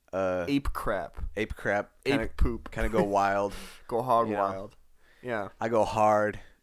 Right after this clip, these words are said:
Speaker 1: in a, in a motherfucking paint.
Speaker 2: Yeah.
Speaker 1: Kinda like that type deal.
Speaker 2: Yeah. Well, that didn't, that also has meaning. You know what that meaning is? Yeah, I'm gonna tell you.
Speaker 1: Okay.
Speaker 2: I'm gonna stop asking you questions.
Speaker 1: Good, 'cause I'm a, I'm gonna get back on my phone for
Speaker 2: Yeah.
Speaker 1: a sec.
Speaker 2: <laughs>
Speaker 1: I'm trying to text my wife,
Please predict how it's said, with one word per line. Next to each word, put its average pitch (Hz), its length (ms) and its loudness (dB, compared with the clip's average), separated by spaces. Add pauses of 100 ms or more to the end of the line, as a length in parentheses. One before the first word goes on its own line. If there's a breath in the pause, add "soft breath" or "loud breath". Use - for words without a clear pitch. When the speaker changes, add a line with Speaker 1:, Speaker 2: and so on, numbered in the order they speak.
Speaker 1:
in 107 160 -8
a, - 380 -14
in 104 80 -6
a 98 60 -6
motherfucking 98 500 -4
paint. 101 420 -6
Speaker 2:
Yeah. 113 360 0 (120)
Speaker 1:
Kinda 113 160 -2
like 101 160 -6
that 98 220 -4
type 92 200 -10
deal. 92 220 -8 (140)
Speaker 2:
Yeah. 120 380 0 (440)
Well, 139 220 -2
that 135 300 0
didn't, 156 240 -6
that 131 320 0 (100)
also 147 260 -4
has 139 180 -2
meaning. 127 380 -8 (720)
You 113 80 -8
know 117 100 -2
what 117 60 0
that 117 80 -2
meaning 113 260 -6
is? 117 320 -8 (920)
Yeah, 101 300 0
I'm 117 60 -10
gonna 117 100 -8
tell 104 240 -6
you. 92 120 -8
Speaker 1:
Okay. 131 280 -2
Speaker 2:
I'm 131 80 2
gonna 127 100 0
stop 120 240 4
asking 110 280 0
you 101 40 -6
questions. 95 440 -6
Speaker 1:
Good, 117 260 -8
'cause 147 220 -10
I'm 117 120 -6
a, 123 140 -6 (160)
I'm 143 120 -10
gonna 127 240 -6 (260)
get - 180 -4
back 131 220 -6
on 117 100 -6
my 113 120 -8
phone 117 320 -8
for 127 60 -2
Speaker 2:
Yeah. 120 160 2
Speaker 1:
a 208 280 4
sec. 196 240 -2
Speaker 2:
<laughs> - 40 -4
Speaker 1:
I'm 113 100 -6
trying 135 200 0
to 120 80 0
text - 300 -6
my 101 100 -6
wife, 92 280 -6